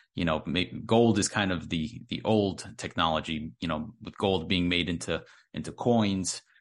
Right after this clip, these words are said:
That's kind of a primitive technology. And, you know, it can get the, it can get the job done, uh,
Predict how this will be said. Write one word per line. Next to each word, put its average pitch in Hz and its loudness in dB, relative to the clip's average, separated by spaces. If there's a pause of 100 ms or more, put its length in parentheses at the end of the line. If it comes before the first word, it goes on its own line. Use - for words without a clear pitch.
(100)
That's 87 -4
kind 107 0
of 92 2
a 85 0
primitive 113 2
technology. 82 -4 (580)
And, 85 -2
you 107 0
know, 92 4
it - -4
can 110 4
get 135 0
the, 92 4 (300)
it 104 -4
can 113 4
get 113 2
the 87 -4 (680)
job 101 2
done, 98 2
uh, 82 -6